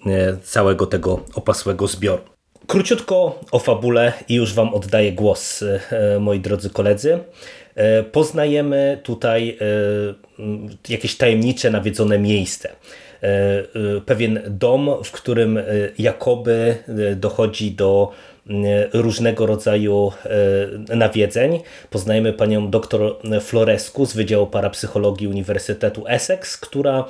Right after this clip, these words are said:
współpracuje w tymże domostwie z niejakim, e, Simonem McNeilem. E, to jest medium, e, gość, który podobno, e, jest, e, bardzo dobrym medium,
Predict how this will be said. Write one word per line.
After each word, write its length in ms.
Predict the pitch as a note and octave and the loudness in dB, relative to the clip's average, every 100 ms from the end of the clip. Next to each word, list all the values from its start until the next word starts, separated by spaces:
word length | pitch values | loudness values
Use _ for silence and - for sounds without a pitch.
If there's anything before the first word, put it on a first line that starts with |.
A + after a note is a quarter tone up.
| - - - - | -10 -20 -18 -10
współpracuje 800 | - - B2+ A2+ A#2 G#2 - C#3 | -6 -4 -2 0 0 0 2 2
w 100 | B2 | 2
tymże 280 | - C3 A2+ | -2 -4 -2
domostwie 640 | G#2 G2+ A2+ A2 - A2+ G#2+ | 0 2 2 -2 -4 -2 0
z 100 | A2 | 0
niejakim, 560 | G#2+ A2 A2 G#2+ G#2+ | 2 2 0 -2 -2
e, 40 | G2 G2+ G2+ G2+ G2 - | -2 0 2 2 0 -4
Simonem 840 | - - - A#2+ A#2 B2+ B2+ A#2+ B2 | -8 -6 0 2 4 2 2 0 -2
McNeilem. 560 | A2 G2+ - G#2 F#2 D#2+ - - - - - | -2 -2 0 0 0 -4 -14 -20 -20 -10 -2
E, 180 | G#2+ | 0
to 120 | G#2+ D3+ | 2 2
jest 200 | C3 A2+ | 2 2
medium, 600 | A2+ G#2+ B2 E3 G#3+ G#3+ - - | 2 2 2 2 2 -2 -6 -2
e, 340 | G#2+ G#2 G#2+ | 2 2 0
gość, 340 | G2+ A2 B2+ - | -2 0 0 -2
który 360 | - A#2 A2 | -6 0 0
podobno, 760 | G#2+ - G#2+ B2+ B2 A#2+ A2+ A2 A2 - - | 0 -2 0 0 0 0 4 2 0 -16 -8
e, 240 | G#2 G#2 G#2+ | -2 0 0
jest, 520 | G#2 G#2+ - - - | 0 -4 -6 -8 -2
e, 760 | G#2+ G#2 G#2+ G#2 G#2 G#2 G#2 | 0 2 2 0 -2 -2 -2
bardzo 540 | G2 F#2+ A#2 B2 G#2+ A2+ | -2 0 2 2 0 0
dobrym 400 | A2 G2+ G#2+ G#2 | -2 -2 -2 0
medium, 500 | G#2+ G2+ G#2 G#2 G#2+ | 0 0 -2 -2 -2